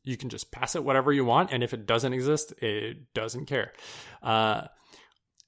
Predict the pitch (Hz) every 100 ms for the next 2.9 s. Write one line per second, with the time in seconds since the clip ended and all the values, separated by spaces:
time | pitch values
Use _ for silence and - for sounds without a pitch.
0 | _ _ - 131 135 170 190 220 - 185
1 | 180 185 143 135 139 139 143 127 - 139
2 | 131 147 147 175 135 131 - 117 -